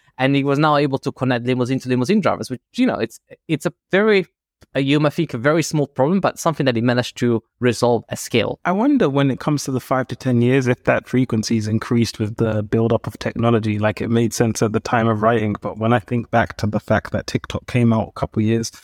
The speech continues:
Speaker 2: like, it did the change then, and then A I is already here, and who knows what the next step is, but still, if we touch on that comment that Valerio made about five to ten years, every five to ten years, there is, like, a huge technological shift.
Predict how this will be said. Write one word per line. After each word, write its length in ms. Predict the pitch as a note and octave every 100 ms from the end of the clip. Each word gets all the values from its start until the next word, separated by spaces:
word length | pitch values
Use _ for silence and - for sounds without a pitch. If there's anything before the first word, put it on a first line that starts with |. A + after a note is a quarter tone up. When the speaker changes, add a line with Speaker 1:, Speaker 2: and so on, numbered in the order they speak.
| - - -
Speaker 2:
like, 220 | G#2 -
it 100 | G2
did 200 | A2+ -
the 520 | A2+ A2 G#2+ G#2+ G#2
change 380 | - A#2+ A2 -
then, 220 | A2+ A2
and 120 | G#2+
then 360 | A2 A2 A2 G#2+ _
A 160 | C3+ A#2
I 140 | A2
is 100 | G#2+
already 400 | A#2 A2 A2 G#2+
here, 360 | G#2 A2 G#2+ A2+ _ _ _
and 160 | C3 A2
who 160 | A#2+
knows 260 | A2+ A2+ A2
what 120 | A2+
the 80 | G#2+
next 260 | A2+ A#2 -
step 240 | G#2+ -
is, 180 | G#2 G2+
but 200 | - -
still, 440 | - C#3 A#2 A#2 - _ _ -
if 100 | -
we 80 | A#2+
touch 280 | - - B2+
on 80 | A2+
that 140 | G#2+
comment 300 | - C3 A#2
that 140 | G#2+
Valerio 380 | A2 A2+ A2+ G#2+
made 240 | A2 C3 A2+
about 280 | G#2 G#2
five 220 | - G#2+ -
to 80 |
ten 260 | - A2+ A2
years, 360 | G#2 G#2+ G#2+ - _ _ _ _ _ _ _ _ -
every 220 | E3 E3+
five 260 | - D#3 -
to 80 |
ten 200 | - C3+ C3
years, 240 | C3 A#2+
there 260 | C3 A#2+ B2
is, 260 | C#3 A2
like, 220 | A#2 G#2+
a 80 | A2+
huge 440 | - - A#2+ A2+ -
technological 760 | A#2+ - A2+ A2+ G#2+ - G#2+
shift. 460 | - G#2+ - -